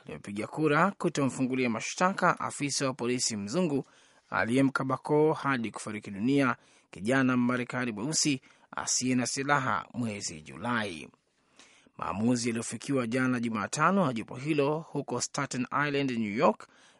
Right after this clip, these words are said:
ya kutomfungulia mashtaka afisa huyo wa polisi Daniel Pantaleo yanatishia kuongeza mvutano uliopo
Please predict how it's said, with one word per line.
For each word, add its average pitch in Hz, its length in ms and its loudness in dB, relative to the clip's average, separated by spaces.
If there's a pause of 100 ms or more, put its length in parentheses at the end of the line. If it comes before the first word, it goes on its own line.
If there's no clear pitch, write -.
ya - 180 -8
kutomfungulia 139 800 2
mashtaka 160 840 0
afisa 123 360 -8
huyo 127 260 -2
wa 110 80 -4
polisi 143 520 0 (380)
Daniel 151 460 4
Pantaleo 143 760 -2 (400)
yanatishia 156 720 2
kuongeza 135 540 0
mvutano 135 440 0
uliopo 135 500 0